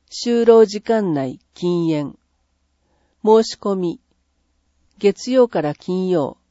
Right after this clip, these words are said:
午前八時半から午後五時。祝日を除くに、顔写真付き履歴書と、保育士証、四を除く、をもって保育課へ。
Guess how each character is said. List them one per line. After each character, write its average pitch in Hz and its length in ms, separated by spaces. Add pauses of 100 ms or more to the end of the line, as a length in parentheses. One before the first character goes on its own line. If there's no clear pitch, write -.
(200)
午 233 240
前 180 200
八 160 320
時 202 100
半 202 260
か 147 140
ら 131 180 (160)
午 208 200
後 156 180
五 165 160
時。 - 220 (420)
祝 - 340
日 214 340
を 202 140
除 185 340
く 190 140
に、 147 220 (600)
顔 202 280
写 220 160
真 208 300
付 - 420
き - 60
履 165 160
歴 185 220
書 185 180
と、 - 280 (460)
保 - 220
育 208 240
士 180 180
証、 139 400 (600)
四 196 320
を 143 100
除 135 380
く、 - 240 (280)
を 190 140
も 196 160
っ - 60
て - 400
保 - 260
育 175 240
課 147 240
へ。 131 160